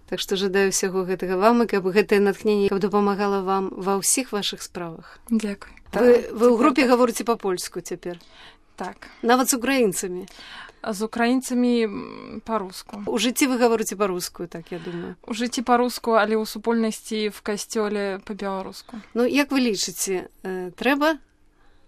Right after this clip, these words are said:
Speaker 1: каб наша мова жыла
Speaker 2: Канешне,
Speaker 1: і захоўвалася?
Speaker 2: трэба. Трэба вучыць дзе-, дзяцей размаўляць па-беларуску, і трэба захоўваць яе сярод нас, і старацца размаўляць па-беларуску.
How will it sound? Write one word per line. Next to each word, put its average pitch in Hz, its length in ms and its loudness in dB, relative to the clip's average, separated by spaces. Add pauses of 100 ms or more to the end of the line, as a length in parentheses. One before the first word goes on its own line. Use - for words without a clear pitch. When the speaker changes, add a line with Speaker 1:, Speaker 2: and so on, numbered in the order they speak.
(200)
Speaker 1:
каб 196 160 -4
наша 226 320 4
мова 220 380 4 (420)
жыла 214 540 2 (300)
Speaker 2:
Канешне, 240 440 2
Speaker 1:
і 233 40 4
захоўвалася? 208 600 2 (360)
Speaker 2:
трэба. - 0 -
Трэба 226 320 0
вучыць 226 320 -2
дзе-, 202 480 -4
дзяцей 208 600 0
размаўляць 202 520 -2
па-беларуску, 190 840 -2 (440)
і 214 320 0
трэба 226 360 4
захоўваць 220 560 0
яе 220 480 4
сярод 214 360 0
нас, 185 520 0
і 202 320 -6
старацца 233 520 2
размаўляць 196 480 -2
па-беларуску. 196 640 -4